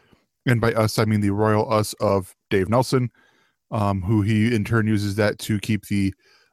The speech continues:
lights on, on the proverbial, um, the proverbial house that is Galactic Networks.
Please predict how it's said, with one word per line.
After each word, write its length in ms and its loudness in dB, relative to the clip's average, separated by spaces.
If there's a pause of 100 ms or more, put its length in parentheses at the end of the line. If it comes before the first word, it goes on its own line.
lights 300 2
on, 240 0
on 180 0
the 100 0
proverbial, 920 0 (720)
um, 540 -2 (800)
the 120 0
proverbial 520 -2
house 340 -2
that 140 -2
is 160 -2
Galactic 380 -6
Networks. 720 -6